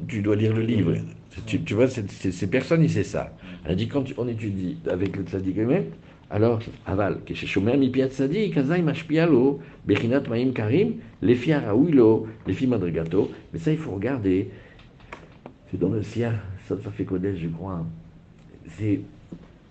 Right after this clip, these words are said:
Speaker 1: comment les vieux Breslev, ça veut dire les élèves de Rabbi Nathan, et de tout ça, ceux qui, qui ont connu, comment eux, ils disent, ils disent que, eh, le tzaddik adore, tu vois, on dit, chaque génération, il y a un tzaddik.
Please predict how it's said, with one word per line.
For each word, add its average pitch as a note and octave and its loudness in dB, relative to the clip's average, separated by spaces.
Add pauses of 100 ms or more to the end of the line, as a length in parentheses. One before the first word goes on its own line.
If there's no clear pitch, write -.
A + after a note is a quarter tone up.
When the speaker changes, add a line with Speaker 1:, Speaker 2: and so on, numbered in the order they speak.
(920)
Speaker 1:
comment A#2 0
les A2 4
vieux A2 0
Breslev, E2 -2
ça - -8
veut D#2+ 0
dire F#2 0
les F2 0
élèves A2 -2
de A2 -2
Rabbi F#2+ -6
Nathan, F2+ -6
et E2+ -6
de - -10
tout G#2 -10
ça, A2 -6
ceux G#2+ -4
qui, F#2 -6
qui E3+ -10
ont G2+ -2
connu, A#2+ 0 (460)
comment F3 -2
eux, D3+ 2
ils G#2 0
disent, B2 0
ils A2 -4
disent D3+ 0
que, C3+ -2 (1160)
eh, F2 -2 (440)
le F#2 -2
tzaddik G2+ -4
adore, G2+ 2 (480)
tu - -12
vois, G2+ -4
on A2 -2
dit, A2 -2
chaque C#3+ -2
génération, B2 -2
il C#3+ 0
y - 0
a G#2+ 0
un G2 -2
tzaddik. - -8